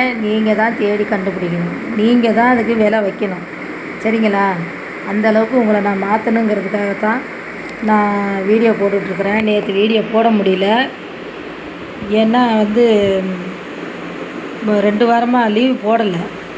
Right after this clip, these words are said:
எல்லார்கிட்டையும் பேசணும், சப்ஸ்கிரைபர்கிட்ட எல்லாம் பேசணும். அவங்க கேட்ட கேள்விகளுக்கெல்லாம் பதில் சொல்லணுங்கிறதுக்காக நேத்து வீடியோ போட முடியல. அஹ், நண்பர்களே, நீ ம-,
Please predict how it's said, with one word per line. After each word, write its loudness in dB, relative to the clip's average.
எல்லார்கிட்டையும் 2
பேசணும், -2
சப்ஸ்கிரைபர்கிட்ட 0
எல்லாம் 0
பேசணும். 0
அவங்க 2
கேட்ட 0
கேள்விகளுக்கெல்லாம் 0
பதில் -2
சொல்லணுங்கிறதுக்காக -2
நேத்து 2
வீடியோ 4
போட 2
முடியல. 0
அஹ், -2
நண்பர்களே, 2
நீ 2
ம-, 0